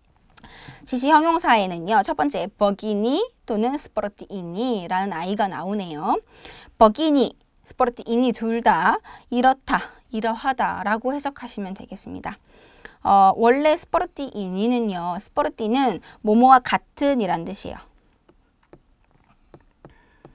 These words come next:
그래서, 어, 이와 같은이 되는 거죠. 이니가 뒤에 왔기 때문에 이와 같은, 그죠? 그래서 이러하다, 이렇다, 이러하다 요런 뜻이 되는 거예요. 두 개가 합쳐져서 그냥 그렇게 의역하시면 되겠습니다.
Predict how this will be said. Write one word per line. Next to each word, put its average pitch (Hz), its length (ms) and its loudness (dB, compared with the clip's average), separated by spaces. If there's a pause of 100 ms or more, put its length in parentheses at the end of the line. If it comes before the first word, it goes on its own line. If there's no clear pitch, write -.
(1600)
그래서, 214 400 2 (320)
어, 208 260 10 (300)
이와 349 280 12
같은이 285 460 0
되는 175 260 -4
거죠. 175 240 -8
이니가 294 380 4
뒤에 226 180 -2
왔기 175 260 -2
때문에 165 380 -8
이와 240 260 2
같은, - 460 -10
그죠? - 300 -4
그래서 202 260 -6 (320)
이러하다, 269 640 6
이렇다, 311 640 4 (240)
이러하다 294 640 2
요런 226 240 4
뜻이 247 200 -8
되는 208 320 -2
거예요. 170 200 -4
두 - 120 -20
개가 190 220 -10
합쳐져서 214 500 -8
그냥 196 260 -10
그렇게 240 420 -4
의역하시면 202 580 -10
되겠습니다. 185 680 -12